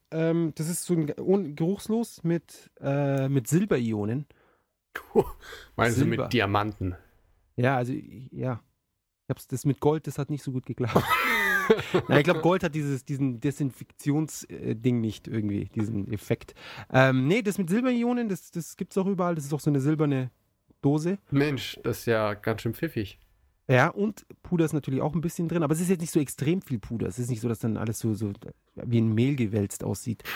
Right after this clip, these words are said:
Speaker 2: <laughs>
Speaker 1: sondern es ist, äh, der richt-, genau der richtige Anteil. Und da hab ich schon verhältnismäßig, äh, gute Ergebnisse erzielt. Ähm, was benutzt du denn in Deutschland immer für ein Deo?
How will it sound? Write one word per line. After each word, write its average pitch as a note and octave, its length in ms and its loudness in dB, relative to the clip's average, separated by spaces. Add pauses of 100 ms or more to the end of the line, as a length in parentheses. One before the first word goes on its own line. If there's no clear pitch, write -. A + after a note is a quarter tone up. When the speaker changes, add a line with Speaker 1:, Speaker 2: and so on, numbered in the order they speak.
(100)
Speaker 2:
<laughs> - 240 -6
Speaker 1:
sondern A#2+ 420 2
es A2 100 -4
ist, - 460 -6
äh, G#2+ 160 -4
der A#2 180 0
richt-, C3 160 -2
genau C#3+ 240 2
der C3+ 100 -4
richtige A#2 340 -2
Anteil. G#2+ 400 -4 (500)
Und D#3 460 4
da E3+ 240 2
hab E3+ 120 -4
ich F3+ 120 -2
schon F3 180 0
verhältnismäßig, D#3+ 840 -2
äh, A#2+ 600 0 (240)
gute C#3+ 240 0
Ergebnisse C3 480 0
erzielt. G#2 420 -4 (800)
Ähm, A2+ 580 2 (160)
was C3 140 0
benutzt E3+ 240 2
du - 20 4
denn C3+ 140 4
in A2+ 80 0
Deutschland D#3+ 300 0
immer A2 100 -2
für A2+ 80 -2
ein G#2 80 0
Deo? F#2+ 200 -2